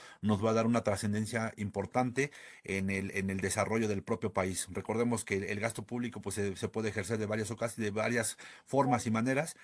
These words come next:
y es para lo que se necesita justamente esta recaudación de impuestos.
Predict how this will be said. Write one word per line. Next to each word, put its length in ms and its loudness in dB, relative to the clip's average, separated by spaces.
y 160 2
es 140 2
para 200 4
lo 140 0
que 80 -6
se 120 -4
necesita 360 -4
justamente 640 -2
esta 220 -2
recaudación 500 -2
de 60 0
impuestos. 480 -6